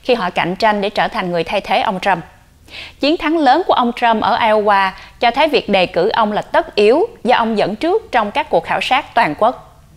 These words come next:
Trên mạng xã hội Truth Social,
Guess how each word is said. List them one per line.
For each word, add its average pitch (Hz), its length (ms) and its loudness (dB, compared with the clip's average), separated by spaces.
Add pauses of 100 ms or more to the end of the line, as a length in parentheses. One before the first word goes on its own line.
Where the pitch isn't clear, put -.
(360)
Trên 294 180 4
mạng 180 200 0
xã 190 220 -2
hội 180 380 0
Truth 311 280 0
Social, 208 600 2